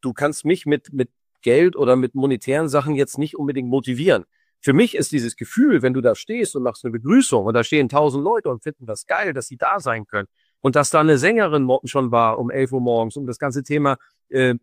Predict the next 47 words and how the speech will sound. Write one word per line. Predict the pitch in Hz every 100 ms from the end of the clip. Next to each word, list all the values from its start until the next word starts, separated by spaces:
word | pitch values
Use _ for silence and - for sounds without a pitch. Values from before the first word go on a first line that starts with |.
| _
anzu-, | - 147 185 - 143
anzuteasern, | 131 151 - 151 139 131 - 156 143 123 104 92 _ _
äh, | - -
das, | 196 180
das, | 180 185 -
das | 170 247
ist | 180
ein | 180
Gefühl, | 143 - 202 247 240 _ _ - _ -
d-, | - _
das | 131 -
ist | - -
anders, | - 175 156
als | - 131 131
wenn | 135
du |
bei | 113 120
der | 117
Börse | 117 127 147 139
jetzt | 123 -
mal | 120
irgendwo | - 139 135 117 123 127
ein | - 120
bisschen | 135 - 131 123
den | 113 113 110
dax | 135 -
hier | - 110
hoch | 104 113
und | 104
runter | 98 98 87
anguckst. | 85 _ 78 - -
Also | 98 107 _ -
meine | 113 113 139 139
ich, | - 233 - _ _ _
dass | 127 110
jeder, | 117 185 208 180
der | 151 151
irgendwo | 170 175 151
jetzt | 139 117 - _ _ -
auch | 120
jünger | 120 175 226 135
ist, | 92 -
jünger | 135 214 202
ist, | 180 175 - -
der | 127
motiviert | 135 127 123 120 202 -
ist | 175 151